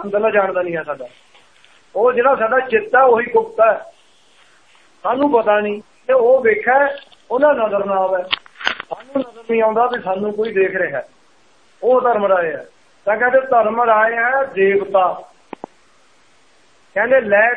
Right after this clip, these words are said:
ਗੱਲਾਂ ਕਰੇ ਦਲਾਲੀ। ਉਹਦਾ ਦਲਾਲ ਹੁੰਦਾ ਹੈ, ਉਹਨੇ ਦਾ ਨਾ ਖਰੀਦਣ ਵਾਲੇ ਦਾ ਕੋਈ, ਜਿਹੜਾ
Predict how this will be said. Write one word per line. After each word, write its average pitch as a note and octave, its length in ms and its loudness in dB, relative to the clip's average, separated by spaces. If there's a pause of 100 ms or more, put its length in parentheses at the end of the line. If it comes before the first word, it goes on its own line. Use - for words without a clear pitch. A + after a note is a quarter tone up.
ਗੱਲਾਂ A3+ 380 0
ਕਰੇ A#3+ 500 -2 (180)
ਦਲਾਲੀ। F3+ 520 -2 (1120)
ਉਹਦਾ C#4+ 200 2
ਦਲਾਲ G3+ 520 -2
ਹੁੰਦਾ A#3 280 2
ਹੈ, F3+ 60 -2
ਉਹਨੇ A3+ 240 -4
ਦਾ C4 80 4
ਨਾ C4 120 0
ਖਰੀਦਣ G#3 380 -4
ਵਾਲੇ A#3 140 2
ਦਾ A#3 80 0
ਕੋਈ, B3 240 -2 (760)
ਜਿਹੜਾ F#3 140 0